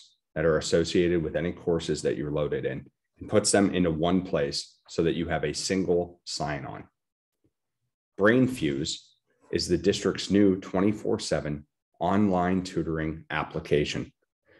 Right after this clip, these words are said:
Students can log on at any time of day, ask questions,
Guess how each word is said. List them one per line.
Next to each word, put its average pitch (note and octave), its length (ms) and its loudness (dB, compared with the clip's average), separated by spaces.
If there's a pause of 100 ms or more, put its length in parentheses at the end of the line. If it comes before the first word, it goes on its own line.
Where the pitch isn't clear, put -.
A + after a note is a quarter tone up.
(120)
Students A2 440 4
can F2+ 200 2
log E2+ 240 4
on D#2+ 180 2
at - 160 -2
any F#2+ 220 2
time A2+ 260 0
of G#2+ 140 -6
day, D2 300 -4 (1120)
ask F#2+ 280 -2
questions, E2 760 -2